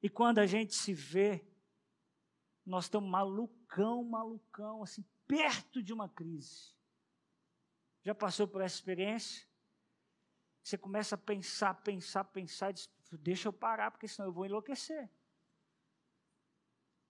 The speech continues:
Sabe por quê? Porque existe um espinho que, se a gente não tomar cuidado, chama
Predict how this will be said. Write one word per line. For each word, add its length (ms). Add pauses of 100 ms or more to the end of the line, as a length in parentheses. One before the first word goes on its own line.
(340)
Sabe 280
por 160
quê? 180
Porque 180
existe 360
um 60
espinho 840
que, 80
se 100
a 40
gente 280
não 100
tomar 300
cuidado, 360
chama 200